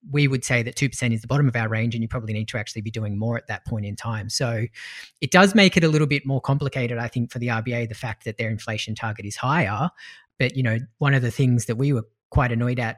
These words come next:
probably twelve to eighteen months ago was that they had the chance to review that inflation target, and they basically said that it's fine. So, you know,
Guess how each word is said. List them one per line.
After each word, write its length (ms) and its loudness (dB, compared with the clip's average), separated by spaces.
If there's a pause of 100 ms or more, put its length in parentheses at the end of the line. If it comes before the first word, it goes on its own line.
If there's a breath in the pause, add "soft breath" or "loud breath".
(140)
probably 340 -6
twelve 240 -4
to 80 -4
eighteen 300 -2
months 220 6
ago 280 2
was 280 0
that 200 -2
they 100 0
had 140 2
the 80 4
chance 300 2
to 80 -2
review 200 -2
that 160 -2
inflation 420 -2
target, 400 -2
and 360 -2
they 80 -2
basically 420 -4
said 200 -6
that 120 -6
it's 100 -10
fine. 360 -2
So, 320 -2 (100)
you 100 2
know, 160 2